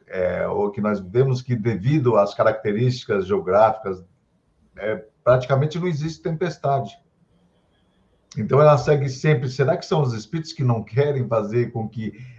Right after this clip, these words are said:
haja uma tempestade lá? Então,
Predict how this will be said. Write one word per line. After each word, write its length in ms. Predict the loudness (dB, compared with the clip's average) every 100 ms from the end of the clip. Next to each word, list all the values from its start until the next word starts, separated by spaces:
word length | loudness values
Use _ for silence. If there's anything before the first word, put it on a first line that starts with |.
| -16 4
haja 360 | 6 6 4
uma 180 | 0 0
tempestade 680 | -2 -2 -4 0 2 2 0
lá? 360 | 0 -2 -6 -16 _ _ _ -8
Então, 400 | -2 2 4